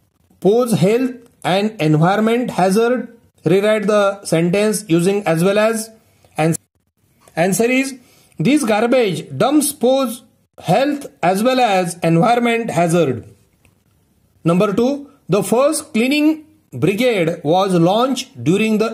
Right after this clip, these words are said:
Asiad. Frame a question to get the underlined part as a answer. Answer is,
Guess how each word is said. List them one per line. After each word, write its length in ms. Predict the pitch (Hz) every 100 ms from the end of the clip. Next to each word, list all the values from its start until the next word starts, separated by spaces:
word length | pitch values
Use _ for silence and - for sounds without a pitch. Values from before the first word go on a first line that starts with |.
| 202
Asiad. 560 | 170 202 180 143 113 - - _ -
Frame 200 | 214 262
a 60 |
question 540 | 240 240 240 269 294 269
to 120 | 226
get 240 | 226 226
the 120 | 226
underlined 500 | 214 196 214 220 233
part 380 | 214 226 240 233 -
as 320 | 185 196 196 _
a 160 | 190 214
answer. 540 | 185 175 151 151 120 95 - - _ _ _ _ _ _ _ _ _ _ _ -
Answer 360 | 175 220 262 277
is, 280 | 294 294